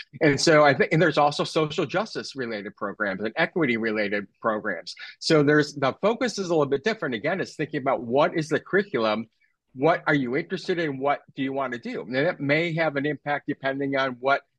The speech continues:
area, what functional area you see yourself working in. You know, if you're gonna be working in,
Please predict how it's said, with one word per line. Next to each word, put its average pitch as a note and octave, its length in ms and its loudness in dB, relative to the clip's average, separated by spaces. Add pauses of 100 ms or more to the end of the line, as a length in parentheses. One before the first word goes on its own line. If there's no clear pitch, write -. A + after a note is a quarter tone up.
(100)
area, D3 480 0
what C#3 180 -6
functional C#3 320 -6
area A3+ 200 -4
you A2+ 100 -4
see - 160 -8
yourself B2+ 420 -2
working D#3+ 400 -4
in. - 60 -14 (360)
You B2+ 80 -4
know, B2 100 2
if A#2+ 120 -2
you're D3+ 140 2
gonna D#3 160 2
be D3+ 120 2
working D3+ 500 0
in, C#3+ 380 0